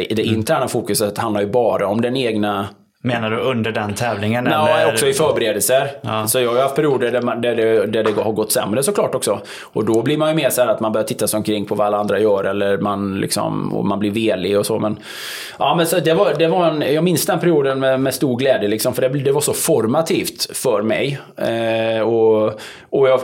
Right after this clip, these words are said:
Speaker 1: det är klart att jag förstår ju också, och det var jag ju medveten om från början, att även de bästa förberedelserna och den bästa formen kan ju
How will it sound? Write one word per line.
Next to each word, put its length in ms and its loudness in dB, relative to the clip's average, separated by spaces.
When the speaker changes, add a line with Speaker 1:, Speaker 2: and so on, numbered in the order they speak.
Speaker 1:
det 80 2
är 80 0
klart 220 2
att 120 -2
jag 140 0
förstår 280 0
ju 20 4
också, 200 0
och 100 2
det 100 -2
var 200 2
jag 80 2
ju 80 0
medveten 440 0
om 60 -2
från 160 -2
början, 300 0
att 160 -2
även 220 2
de 120 0
bästa 440 0
förberedelserna 680 0
och 60 0
den 120 -4
bästa 260 -2
formen 460 0
kan 360 -2
ju 280 2